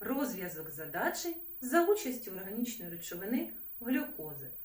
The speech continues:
солодкої, смачної, що міститься у винограді, у всіх фруктах, у соці, у вині. І, звісно, глюкозу ми можемо знайти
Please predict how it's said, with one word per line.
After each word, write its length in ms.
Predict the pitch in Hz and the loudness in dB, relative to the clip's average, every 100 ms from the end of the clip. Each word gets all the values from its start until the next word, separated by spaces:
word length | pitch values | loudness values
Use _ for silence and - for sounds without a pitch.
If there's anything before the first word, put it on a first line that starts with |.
| - - | -8 -6
солодкої, 840 | - - 220 202 349 403 - 339 | -2 2 4 6 4 4 2 2
смачної, 800 | 330 247 240 233 - 175 151 135 - - - - | 2 0 0 0 -4 -4 -6 -6 -6 -8 -8 -8
що 260 | - 339 381 | 0 4 8
міститься 760 | 415 415 240 226 - 180 175 - - - 339 | 8 6 0 -2 -2 -4 -4 -6 -8 -4 0
у 60 | |
винограді, 840 | 370 277 226 - 190 226 226 214 220 - - - - - - - - | 4 6 4 2 0 0 0 -4 -6 -6 -8 -8 -8 -8 -8 -6 0
у 280 | 285 320 - - | 2 2 0 -4
всіх 300 | - - 392 | -4 2 2
фруктах, 800 | - - 196 254 254 - 214 - - | 2 0 0 0 -2 -4 -4 -4 -4
у 120 | 330 | -2
соці, 680 | 381 - 233 240 240 - 226 226 | 0 0 0 0 -2 -4 -6 -2
у 80 | 254 | 2
вині. 420 | 254 240 - - - - - - - - - - - - - - - - - 220 - | 4 4 4 -2 -6 -8 -8 -8 -8 -10 -10 -8 -8 -8 -8 -8 -8 -8 -8 -6 4
І, 240 | 320 440 | 8 10
звісно, 460 | 403 370 440 440 392 | 10 8 6 6 4
глюкозу 580 | 339 330 - 403 403 381 | 6 4 6 6 8 6
ми 60 | |
можемо 480 | 285 262 381 403 359 | 8 8 8 4 2
знайти 680 | 254 240 233 247 302 349 | 2 2 2 2 0 0